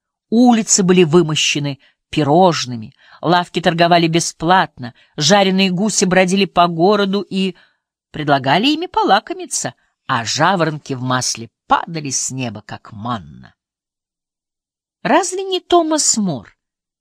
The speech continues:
возвышенный до лорд-канцлера синей бородой Генрихом восьмым,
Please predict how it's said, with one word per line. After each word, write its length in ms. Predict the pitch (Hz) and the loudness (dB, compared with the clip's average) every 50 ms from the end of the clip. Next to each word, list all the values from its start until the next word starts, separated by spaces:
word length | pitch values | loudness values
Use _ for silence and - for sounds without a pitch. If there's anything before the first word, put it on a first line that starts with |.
| _ _ _ _ _ _ _ _ _ _ | _ _ _ _ _ _ _ _ _ _
возвышенный 800 | - 127 139 127 - - 117 127 117 - - 131 139 156 160 - - | -6 -4 -4 -4 -4 -6 -10 -8 -6 -6 -6 -6 -6 -8 -10 -10 -12
до 320 | 135 127 139 131 123 - | -10 -6 -4 -4 -4 -6
лорд-канцлера 1080 | - 131 127 127 127 - - _ _ - 135 127 123 110 - - - 135 131 131 139 - _ - | -8 -10 -10 -8 -10 -10 -12 _ _ -6 -4 -4 -4 -4 -8 -10 -8 -8 -8 -8 -8 -10 _ -6
синей 500 | - - - - 151 135 123 123 127 135 | -4 -4 -2 -2 -4 -6 -6 -8 -10 -8
бородой 480 | 131 147 156 196 247 262 233 151 101 | -6 -4 -4 -4 -4 -4 -4 -6 -6
Генрихом 680 | 87 104 113 123 113 104 107 117 113 _ - 143 143 143 _ _ _ _ _ | -6 -10 -12 -12 -12 -12 -14 -18 -18 _ -12 -12 -12 -12 _ _ _ _ _
восьмым, 580 | - 156 190 233 - - - 160 139 113 101 | -12 -10 -8 -8 -6 -6 -6 -6 -6 -6 -10